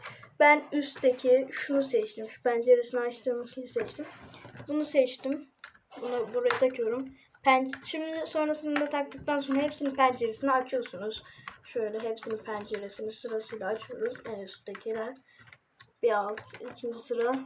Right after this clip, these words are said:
üçüncü sıra, dört sıradan oluşuyor zaten. Biliyorsunuz ki bir bakalım kimin,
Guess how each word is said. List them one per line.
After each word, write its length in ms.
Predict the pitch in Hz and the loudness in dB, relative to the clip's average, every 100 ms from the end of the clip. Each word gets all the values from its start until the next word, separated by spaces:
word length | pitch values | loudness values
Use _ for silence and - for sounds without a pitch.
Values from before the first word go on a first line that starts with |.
| - | -10
üçüncü 340 | 247 - 254 247 | -12 -6 -6 -2
sıra, 240 | 254 254 | 4 6
dört 180 | 320 330 | 10 8
sıradan 380 | 330 254 214 214 | 8 2 2 0
oluşuyor 460 | - - 233 220 | -2 -4 -2 -2
zaten. 340 | 226 233 320 359 _ - _ - - - - - - - | -2 -4 -6 -8 _ -20 _ -20 -20 -20 -20 -20 -20 -4
Biliyorsunuz 400 | 262 247 254 254 | 6 6 6 -4
ki 120 | 269 | -4
bir 160 | 262 247 | -6 -2
bakalım 300 | - 247 247 | 0 0 -2
kimin, 500 | 254 262 269 - - | -2 2 2 0 -10